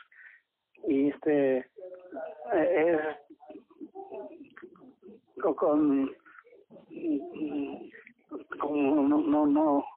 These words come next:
predico ahorita, eh, mi esposa está predicando en la iglesia y, y, y, y, y es ese,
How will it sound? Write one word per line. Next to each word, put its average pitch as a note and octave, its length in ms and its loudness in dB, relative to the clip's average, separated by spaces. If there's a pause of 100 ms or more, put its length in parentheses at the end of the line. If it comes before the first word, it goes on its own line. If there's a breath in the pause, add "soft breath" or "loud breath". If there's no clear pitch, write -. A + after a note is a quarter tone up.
(400 loud breath)
predico C3+ 480 2
ahorita, C3+ 600 2 (720 soft breath)
eh, C3 240 4 (440)
mi C#3 480 4
esposa E3 580 0
está E3 220 0
predicando C#3+ 800 2 (420 loud breath)
en C3 120 2
la - 300 2 (100)
iglesia C3 680 2 (540 soft breath)
y, C3+ 100 0
y, D#3 840 0
y, - 880 -8
y, E4 480 -2
y D3 200 2
es D3 340 0
ese, E3 480 2